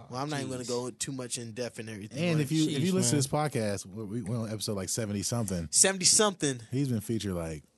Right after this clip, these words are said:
Speaker 3: at least three times.
Speaker 1: At least three times, bro. That's real talk,
Speaker 3: Maybe
Speaker 1: man.
Speaker 3: more than that.
Speaker 1: Hey, and don't nobody
Speaker 2: Mm-hmm.
Speaker 1: pay a shit to put
Speaker 2: Goddamn.
Speaker 1: their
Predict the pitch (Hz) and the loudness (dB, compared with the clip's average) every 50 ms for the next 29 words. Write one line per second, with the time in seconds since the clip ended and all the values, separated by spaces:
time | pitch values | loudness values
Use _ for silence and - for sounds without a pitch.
0 | _ _ _ - - 87 85 92 110 123 117 - 117 101 92 - 95 82 76 73 | _ _ _ -12 -10 -8 -4 -2 0 0 2 2 0 0 -2 -2 -4 -6 -6 -8
1 | 82 - 101 120 123 139 160 170 - - - 156 131 120 - 127 120 113 110 110 | -10 -10 -8 -4 -2 0 2 4 4 2 2 0 -4 -4 -6 -8 -8 -8 -10 -10
2 | - - 113 113 117 113 - - - 131 151 151 - - 131 120 113 - - 143 | -10 -8 -8 -8 -8 -10 -12 -8 -4 -2 -2 -2 -2 -4 -6 -6 -4 -4 -2 -2
3 | 139 131 98 101 113 127 127 123 123 117 113 113 107 98 90 87 78 73 73 71 | 0 0 0 0 0 2 2 2 0 0 0 0 0 0 -2 -2 -4 -6 -8 -6
4 | - 165 185 196 175 143 139 135 135 175 214 233 214 226 226 220 208 196 185 190 | 0 2 2 2 2 0 0 0 2 2 2 2 0 0 0 2 2 2 2 0
5 | 202 175 170 165 147 - - 180 170 147 143 139 - 156 139 135 143 | 0 0 0 0 0 0 0 -2 -2 -4 -4 -4 -4 -2 -2 -2 -2